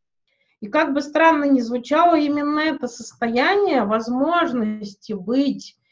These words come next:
а, в состоянии ничего не делания, оно позволяет психике начать,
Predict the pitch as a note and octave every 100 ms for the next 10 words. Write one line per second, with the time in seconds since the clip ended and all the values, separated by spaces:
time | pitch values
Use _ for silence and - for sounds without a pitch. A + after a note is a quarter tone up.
0 | _ - F#3+ F#3 F#3 F3+ F3 D#3+ D#3+ A#3+
1 | - C#4 D4+ D#4 C4+ A3+ A#3 A#3 C#4 C4+
2 | B3+ G#3 G3+ A#3 E4+ G4+ D#4+ A#3+ E3+ E3
3 | _ _ - G3 A3 C#4 F4 F4+ F4 C4
4 | B3 C4 C#4 A3 - - C#4+ F#4 F#4 D4
5 | A3+ G3 - B3+ C#4+ C#4+ -